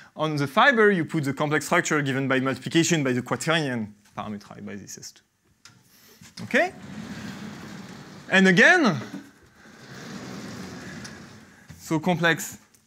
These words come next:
geometers know this as a twistor space. So S two, this is,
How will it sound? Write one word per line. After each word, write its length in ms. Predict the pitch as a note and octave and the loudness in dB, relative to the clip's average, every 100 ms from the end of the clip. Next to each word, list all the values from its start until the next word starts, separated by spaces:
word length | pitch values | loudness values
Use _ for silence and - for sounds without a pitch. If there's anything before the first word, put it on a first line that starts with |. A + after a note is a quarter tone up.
| _ _ - - _ | _ _ -20 -20 _
geometers 540 | A#2+ E3 D#3 C#3+ C3+ B2+ | 0 2 2 2 0 0
know 140 | D3+ | 0
this 240 | D3+ D#3 | 0 0
as 100 | C#3 | 0
a 60 | A#2 | -2
twistor 340 | - G3 - | 2 2 4
space. 600 | B2+ - G#3+ E4 - - - - - - - - - - - - - D4+ - - - - - - - | -2 0 0 0 -6 -10 -18 -20 -20 -20 -20 -20 -20 -20 -20 -18 -18 -18 -18 -20 -20 -20 -18 -18 -2
So 180 | F#3+ - | -2 4
S 240 | A3+ A3 | 2 4
two, 340 | - B3+ C4 - - _ - - - _ - | 4 6 6 2 -10 _ -20 -20 -20 _ -2
this 160 | D#3+ | 2
is, 320 | E3 E3 C#3+ | 4 2 0